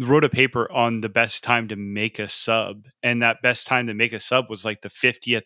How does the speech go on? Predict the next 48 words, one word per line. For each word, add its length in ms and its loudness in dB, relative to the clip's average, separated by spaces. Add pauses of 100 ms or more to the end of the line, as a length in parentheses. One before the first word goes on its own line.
(120)
to 260 -2
the 240 -2 (340)
fifty-eighth, 540 0
like, 320 0
I 100 -6
think 120 0
it 20 0
was, 100 -2
like, 160 0
fiftieth 460 -2
to 100 -8
the 80 -6
fifty-eighth 540 -4
minute 320 -4 (240)
was, 180 0
like, 180 0
the 100 -2
optimal 520 0
time 320 0
to, 400 -2 (120)
to 200 -4 (140)
pr-, 260 -4 (400)
uh, 240 0
to 160 -8
utilize 460 0
your 80 -6
subs. 480 0 (340)
Well, 240 0
now 380 2
you 180 -10
can 400 -2 (180)
do, 220 -6
kinda 280 0
do 260 -4
it 40 0
a 60 0
little 180 -2
bit 140 -4
earlier 480 0
and 100 -4
you 120 -2
can 60 -2
make 140 0
a 60 -6
bigger 300 0
impact. 500 -2 (340)
Um, 420 -2
uh, 160 -14